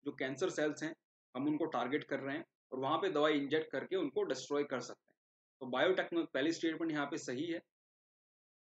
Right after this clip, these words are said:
Carbon नैनोट्यूब्स को हम यूज़ कर सकते हैं as carriers of drugs and antigens in the human body। अब second statement की बात करें, they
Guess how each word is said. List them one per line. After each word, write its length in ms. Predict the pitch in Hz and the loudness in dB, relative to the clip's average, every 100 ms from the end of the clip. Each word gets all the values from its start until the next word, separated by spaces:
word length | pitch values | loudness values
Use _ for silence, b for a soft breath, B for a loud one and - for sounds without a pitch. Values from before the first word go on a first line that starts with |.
| _ | _
Carbon 320 | 147 165 196 180 | 4 6 4 4
नैनोट्यूब्स 580 | 170 190 - 190 190 | 4 2 2 2 2
को 160 | - 170 | 2 2
हम 100 | 160 | 6
यूज़ 200 | 151 165 | 4 4
कर 120 | 151 | 0
सकते 300 | 139 151 - | -2 -4 0
हैं 260 | 160 160 147 | 0 2 2
as 140 | 143 | 2
carriers 380 | 147 139 151 156 | 0 2 2 2
of 160 | 147 123 | 0 2
drugs 340 | 143 170 - - _ _ _ _ | 0 0 -6 -16 _ _ _ _
and 200 | 127 147 | -2 0
antigens 500 | 131 131 151 147 151 | 0 0 0 2 2
in 140 | 143 156 | 0 -2
the 80 | 180 | 0
human 320 | 151 131 113 | 0 0 -2
body। 200 | 98 - - _ _ | -6 -12 -20 _ _
अब 80 | 151 | -6
second 300 | - 165 190 | 0 0 0
statement 420 | 180 185 170 180 | 0 -2 -2 -2
की 80 | 185 | 2
बात 220 | 170 170 170 | 4 4 2
करें, 180 | 175 180 - _ _ _ _ _ | -2 -4 -14 _ _ _ _ _
they 100 | 165 | 4